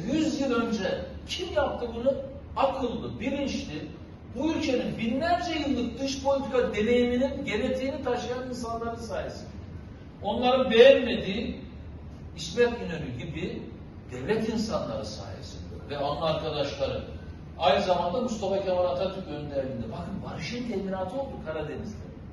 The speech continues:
Yüz yıl önce atılmış imza. Neredeyse bu hiçbir önemi yap-, yoktur, atın laftan demelerine rağmen sonra hepsi Montreux'e sarıldılar.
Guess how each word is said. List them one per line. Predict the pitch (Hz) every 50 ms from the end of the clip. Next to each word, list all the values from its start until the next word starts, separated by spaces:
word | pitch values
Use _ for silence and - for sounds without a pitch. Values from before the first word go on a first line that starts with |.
| - - - - - -
Yüz | - 339 359 302 277 277
yıl | 277
önce | 240 220 226 220 170 160 165
atılmış | 156 151 - 180 170 190 190 - -
imza. | 170 - - 151 147 135
Neredeyse | - 175 214 233 226 302 285 - 254 233 220
bu | - 240 226 - - - - 233
hiçbir | 262 - 220 - 262
önemi | 247 247 254 254 254 262
yap-, | 262 262 262 269 - 220 220 240
yoktur, | 247 247 247 240 226 196 180
atın | - 214 202 214 247 247 240
laftan | 233 226 220 220 220 262 262 254 - - 208 - - - - - - - - - - -
demelerine | 180 185 190 202 202 202 202 196 196 196 208 214 214 185
rağmen | 165 165 165 160 160 - - - - - - -
sonra | - - - 185 196 226
hepsi | 233 262 254 - - 240
Montreux'e | 220 214 208 208 190 175 156 - -
sarıldılar. | - - - - - - -